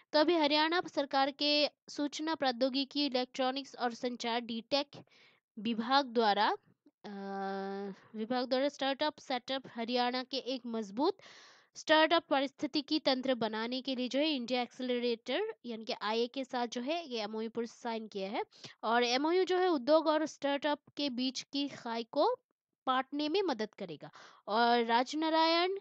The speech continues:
कौशिक जो कि विशेष सचिव डीटैक, नितिन बंसल मुख्य प्रौद्योगिकी अधिकारी डीटैक, अ, और मनीष भाटिया जो कि महाप्रबंधक और भागीदार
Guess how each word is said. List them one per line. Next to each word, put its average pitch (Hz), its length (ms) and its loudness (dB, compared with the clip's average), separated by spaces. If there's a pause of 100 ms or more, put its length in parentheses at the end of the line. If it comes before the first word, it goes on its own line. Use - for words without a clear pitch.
(140)
कौशिक 269 520 -2
जो 247 100 -2
कि 254 140 -6
विशेष 269 500 -4 (560)
सचिव 349 560 2
डीटैक, 262 520 -2 (1300)
नितिन 302 460 0
बंसल 262 520 0 (140)
मुख्य 254 300 -2
प्रौद्योगिकी 269 640 2
अधिकारी 233 600 0
डीटैक, 254 560 -2 (140)
अ, 214 340 2
और 233 280 2
मनीष 240 680 -4
भाटिया 220 500 -2
जो 202 140 -6
कि 226 100 -8
महाप्रबंधक 247 800 -2 (120)
और 202 200 2
भागीदार 226 640 0